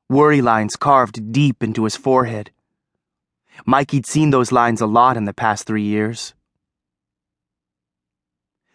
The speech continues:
Moonlight brushed the walls of Billy J's room. He slept with his blue blanket crumpled in his arms. It looked gray in the dim light. "He's all Bill," Mikey thought.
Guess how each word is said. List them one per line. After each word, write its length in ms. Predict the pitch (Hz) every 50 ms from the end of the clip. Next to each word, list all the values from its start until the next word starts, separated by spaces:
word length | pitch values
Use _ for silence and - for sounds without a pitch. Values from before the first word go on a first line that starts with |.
| _ _ _
Moonlight 580 | - 127 143 143 147 143 135 120 110 - 104
brushed 440 | 113 127 131 131 127 - - - -
the 100 | 147 131
walls 400 | 113 123 123 123 120 113 110 -
of 140 | 113 101 107
Billy 240 | - 127 120 123 123
J's 360 | 117 - 123 117 117 110 110
room. 420 | 104 117 113 110 104 104 104 104 _ _ _ _ _ _ _ _ _ _ _ _ _ _ - - -
He 120 | - 165 151
slept 360 | - - 165 160 156 - -
with 120 | 147 135
his 120 | 131 120 104
blue 240 | 107 135 143 147
blanket 520 | 127 127 135 127 131 127 - 113 - - _
crumpled 400 | - - 147 139 127 120 117 117
in 60 | 113
his 140 | 110 107 110
arms. 480 | 120 120 120 113 107 107 107 - - _ _ _ _ _ _ _ _ _ _ _ _ _ _
It 140 | - 151 -
looked 240 | 180 180 - - 135
gray 240 | 131 151 160 160 147
in 100 | 123 113
the 60 | 113
dim 220 | 110 117 135 131
light. 340 | 127 131 135 131 113 107 - _ _ _ _ _ _ _ _ _ _ _ _ _ _ _ _ _ _ _ _ _ _ _ _ _ _ _
"He's 240 | 127 131 123 104
all 380 | 127 120 131 139 139 143 143 143
Bill," 520 | 127 110 139 135 127 120 107 101 101 - _ -
Mikey 380 | 117 110 110 110 - - 104
thought. 340 | - - 110 107 107 113 143